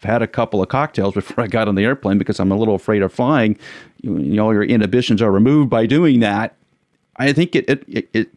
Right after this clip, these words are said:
may prompt more problems than it's worth. Uh, those, and if you ever, when they first, when the F A A first came out with this, uh,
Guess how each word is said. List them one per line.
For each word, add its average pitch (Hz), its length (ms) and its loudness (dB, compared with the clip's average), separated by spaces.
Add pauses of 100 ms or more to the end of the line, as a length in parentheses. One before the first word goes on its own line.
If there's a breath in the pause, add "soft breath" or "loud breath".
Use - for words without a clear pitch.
(200)
may 135 260 4
prompt - 540 -4
more 113 300 4
problems 107 540 -2
than 98 160 0
it's 90 140 -6
worth. 87 500 -4 (600 loud breath)
Uh, - 80 -4 (800)
those, 135 760 -2
and 117 240 2
if 139 120 2
you 170 80 2
ever, - 500 -4 (120)
when 151 160 4
they 175 80 2
first, 180 260 -2
when 156 60 2
the 156 80 2
F 147 100 -2
A 127 120 2
A 117 40 0
first 113 280 -2
came 110 120 0
out 101 140 0
with - 120 -6
this, 98 300 -2 (440 loud breath)
uh, 82 420 -6